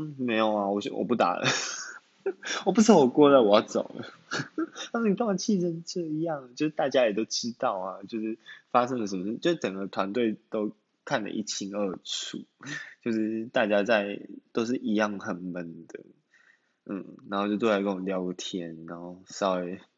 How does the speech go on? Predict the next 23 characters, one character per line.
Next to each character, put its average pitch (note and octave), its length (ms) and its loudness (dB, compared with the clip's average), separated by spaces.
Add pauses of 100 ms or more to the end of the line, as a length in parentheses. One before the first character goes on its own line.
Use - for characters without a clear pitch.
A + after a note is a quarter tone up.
(100)
安 G2+ 260 -6
慰 G2+ 220 0
我， F2+ 260 -10
然 F2+ 100 -8
后 F2+ 260 -6
开 G2 300 -6
示 G#2 240 -4
一 F2+ 140 -8
下。 - 260 -10
当 D3 100 2
然 B2 140 0
我 A#2 120 4
也 A#2 60 2
懂 - 220 -6 (100)
啦， - 280 -12
我 G#2 100 -2
不 F#2+ 100 2
会 C3+ 80 6
真 C#3 160 -4
的 A2 80 -4
就 G#2+ 140 0
走， - 300 -10 (800)
对， - 260 -4